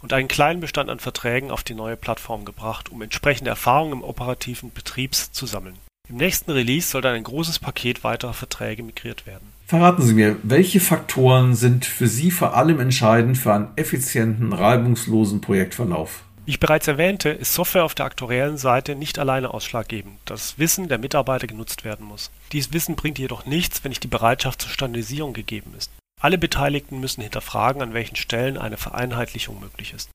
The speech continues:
Speaker 1: Das ist für mich eine der Geheimzutaten, wenn Sie so wollen.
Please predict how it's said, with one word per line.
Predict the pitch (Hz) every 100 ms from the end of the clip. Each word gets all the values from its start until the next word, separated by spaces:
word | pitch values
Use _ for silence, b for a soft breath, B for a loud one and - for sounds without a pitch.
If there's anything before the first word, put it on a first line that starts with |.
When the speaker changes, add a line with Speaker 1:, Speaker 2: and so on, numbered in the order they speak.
| _ _
Speaker 1:
Das | - 160 190
ist | 165
für | - 147
mich | 143 147
eine | 131 117
der | 117
Geheimzutaten, | 110 104 117 - - 120 120 123
wenn | 107
Sie | 113
so | 135 135
wollen. | 101 101